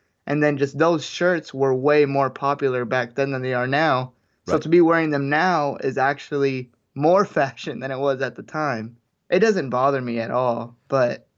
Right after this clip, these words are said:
Speaker 1: it is kind of funny seeing someone who you know very well will not <laughs> listen to Testament's music or
Speaker 2: Right,
Speaker 1: anything like
Speaker 2: <laughs> right.
Speaker 1: that. And then they rock, you know, their shirts as if they do. But
Speaker 2: Yeah.
Speaker 1: I mean, hey,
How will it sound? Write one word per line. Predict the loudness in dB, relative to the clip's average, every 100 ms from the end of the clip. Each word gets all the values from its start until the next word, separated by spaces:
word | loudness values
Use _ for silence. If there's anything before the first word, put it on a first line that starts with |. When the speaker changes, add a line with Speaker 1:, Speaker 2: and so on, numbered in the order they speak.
| _ -2
Speaker 1:
it | 4
is | 4 4
kind | 0 -2
of | -2
funny | -2 -2 0 -4
seeing | -6 -4 -2 -4 -6 -8
someone | -4 0 0 0
who | -4
you | -2 -2
know | 0 2 4 2
very | 0 2 4 2
well | 2 0 -2
will | -6 -4 -2
not | -2 -2 -2
<laughs> |
listen | -4 -6 -12 -6
to | -8
Testament's | -2 -2 -2 -6 -6 -6
music | -4 0 0 2
or |
Speaker 2:
Right, | 2
Speaker 1:
anything | 2 0 0
like | 0
Speaker 2:
<laughs> | 2
right. |
Speaker 1:
that. | 0 0 -8 _ _ -2
And | 0 2
then | 4
they | 4
rock, | 4 4 2 -2
you | -2 0
know, | 0
their | -2 -4
shirts | 0 0 0
as | 0
if | -2 -2
they | -2
do. | 2 4 2 0 _ _ -4
But | 6
Speaker 2:
Yeah. | 6
Speaker 1:
I | 6
mean, | 2 -4 -4
hey, | -2 -2 -4